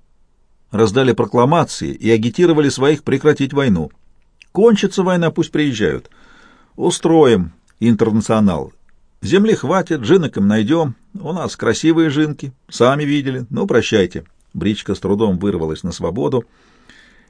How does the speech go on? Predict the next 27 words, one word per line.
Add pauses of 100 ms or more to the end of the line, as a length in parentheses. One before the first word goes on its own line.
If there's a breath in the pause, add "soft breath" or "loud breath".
(120)
Некоторые
австрийцы,
держась
за
спинку
тачанки,
бежали
следом,
что-то
лопотали,
наконец
отстали. (1200 soft breath)
Махно
был
не
в
силах
сдержать
улыбку. (1500)
"Вот
ведь
какая
штука!
Воюем
друг
против
друга.